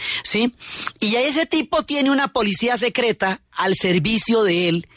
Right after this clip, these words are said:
y un servicio de espionaje tan bravo como el que tenían los zares, pero ahora totalmente centralizado, mucho más centralizado, y esto es, ahí se espía a todo el mundo,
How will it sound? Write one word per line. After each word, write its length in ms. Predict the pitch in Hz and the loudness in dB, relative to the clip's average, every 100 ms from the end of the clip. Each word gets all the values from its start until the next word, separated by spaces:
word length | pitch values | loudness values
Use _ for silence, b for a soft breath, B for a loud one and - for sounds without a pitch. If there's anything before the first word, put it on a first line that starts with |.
| B B B | B B B
y 160 | - 196 | -2 2
un 160 | 262 214 | 2 2
servicio 720 | - 170 156 190 190 208 196 | 2 0 2 0 0 2 4
de 140 | 180 | 4
espionaje 1040 | 147 - 147 156 156 165 160 - 147 165 - _ | 0 -2 0 4 4 4 2 0 0 -2 -6 _
tan 320 | 196 254 302 | -2 0 0
bravo 480 | 330 311 285 277 262 _ _ _ _ _ _ _ | 0 0 2 0 -2 _ _ _ _ _ _ _
como 180 | - 165 | -2 0
el 60 | 165 | 2
que 100 | 165 | 2
tenían 320 | 160 160 180 | 2 2 2
los 140 | 190 | 2
zares, 420 | - 156 143 - - B B B - | 0 0 0 -2 -8 B B B -2
pero 240 | 175 165 | 0 2
ahora 380 | 160 185 214 226 | 2 2 2 0
totalmente 720 | 175 160 170 170 196 190 208 | 0 0 2 2 2 2 0
centralizado, 680 | 214 202 208 208 202 175 202 | 2 2 0 0 0 0 0
mucho 460 | 196 175 202 220 | 2 4 4 2
más 140 | 202 190 | 2 2
centralizado, 720 | 208 214 214 196 202 175 202 _ B B B B | 0 2 2 2 2 0 -2 _ B B B B
y 160 | 165 202 | 0 0
esto 220 | - 240 | 0 0
es, 80 | - 226 220 | 0 0 0
ahí 260 | 185 180 202 | 0 0 0
se 120 | 226 | 0
espía 420 | 214 - 208 208 - | -2 0 0 0 0
a 120 | 156 | -2
todo 280 | - 180 190 | 2 2 4
el 80 | 185 | 6
mundo, 460 | 185 160 139 - | 6 4 2 -2